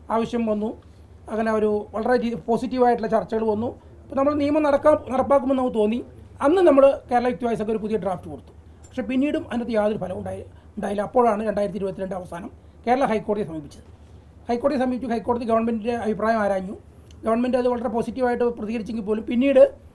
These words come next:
രണ്ടായിരത്തി ഇരുപത്തിമൂ-, ഇരുപത്തിനാലിൽ തന്നെ ഗവൺമെൻറ് ഇത് നിയമം നടപ്പാക്കണ്ട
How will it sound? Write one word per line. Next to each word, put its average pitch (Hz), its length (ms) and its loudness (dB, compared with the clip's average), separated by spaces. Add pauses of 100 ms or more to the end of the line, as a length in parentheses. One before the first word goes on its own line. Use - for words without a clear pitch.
(400)
രണ്ടായിരത്തി 269 400 -2
ഇരുപത്തിമൂ-, 262 680 -4
ഇരുപത്തിനാലിൽ 269 540 0
തന്നെ 233 240 -2
ഗവൺമെൻറ് 214 420 0 (460)
ഇത് 220 180 -6
നിയമം 240 300 0
നടപ്പാക്കണ്ട 226 540 2